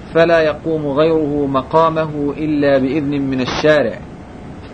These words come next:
قوله: "أو النزح منه حتى لا يبقى للنجاسة أثر"، النزح هذا متعلق بالآبار.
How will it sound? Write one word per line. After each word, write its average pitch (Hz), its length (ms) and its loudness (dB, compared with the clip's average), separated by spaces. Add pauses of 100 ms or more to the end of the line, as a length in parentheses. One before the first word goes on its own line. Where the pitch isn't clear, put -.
(3000)
قوله: 190 640 6 (1500)
"أو 175 140 4
النزح 170 500 0
منه 165 440 -4
حتى 180 500 2
لا 175 140 2
يبقى 170 420 2
للنجاسة 165 560 -2 (200)
أثر"، 160 340 2 (840)
النزح 156 440 2 (1400)
هذا 175 360 2
متعلق 175 600 0
بالآبار. 156 760 2